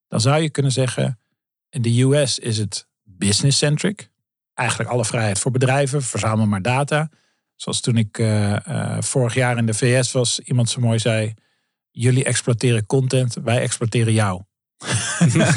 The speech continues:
Of monetizen, monetizen, zei hij, ja. "Jullie monetizen content, wij monetizen jou."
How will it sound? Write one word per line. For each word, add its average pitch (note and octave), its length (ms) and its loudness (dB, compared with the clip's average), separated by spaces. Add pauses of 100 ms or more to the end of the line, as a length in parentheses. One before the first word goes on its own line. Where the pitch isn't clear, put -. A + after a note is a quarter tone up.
(180)
Of D3 140 0
monetizen, C#3+ 720 2
monetizen, A#2+ 460 0
zei F#2+ 260 -8
hij, G2+ 160 -12
ja. - 80 -20 (360)
"Jullie B2+ 260 2
monetizen A#2+ 560 2
content, B2+ 320 2
wij A#2 160 2
monetizen A2 520 0
jou." G#2 200 -8